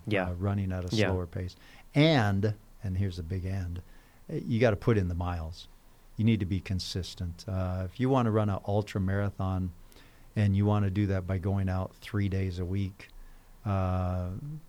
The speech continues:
Speaker 2: you know, even four days, you, you're gonna be in a world of hurt. <laughs> You can finish
Speaker 1: Yeah.
Speaker 2: it.
Speaker 1: Yeah.
Speaker 2: You know, one of the little secrets about, you know, even a hundred-mile race, if your goal is to finish a hundred-mile race, like, I'm gonna do a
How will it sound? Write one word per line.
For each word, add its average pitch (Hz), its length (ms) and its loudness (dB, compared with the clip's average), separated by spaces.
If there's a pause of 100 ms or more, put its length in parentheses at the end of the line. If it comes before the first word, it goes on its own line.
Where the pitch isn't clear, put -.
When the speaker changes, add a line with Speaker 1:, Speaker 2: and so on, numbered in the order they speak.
(160)
Speaker 2:
you 110 80 -2
know, 92 160 -2
even 92 300 -2
four 98 200 -2
days, 95 220 -2
you, 64 180 -6
you're 185 140 -8
gonna 101 160 -2
be 95 100 -2
in 87 60 -4
a 87 60 -6
world 87 360 -4
of 90 120 -4
hurt. 87 360 -8 (180)
<laughs> - 540 -2
You 160 140 4
can 127 140 6
finish 175 320 8
Speaker 1:
Yeah. 98 140 6
Speaker 2:
it. - 80 -4 (240)
Speaker 1:
Yeah. 101 240 0 (280)
Speaker 2:
You 104 100 0
know, 95 260 -2
one 127 220 6
of 120 120 8
the 107 80 2
little 110 260 4
secrets 113 480 0
about, 98 340 -2 (260)
you - 100 -8
know, 101 160 -2
even 104 240 0
a 87 60 0
hundred-mile 95 480 2
race, 98 460 -2 (480)
if 98 80 -4
your 143 140 4
goal 110 360 8
is 117 160 2
to 90 120 -2
finish - 760 -2 (100)
a 101 80 -4
hundred-mile 120 500 0
race, 120 380 -4 (580)
like, 101 220 0
I'm 113 180 0
gonna 117 160 4
do 110 220 4
a 98 240 2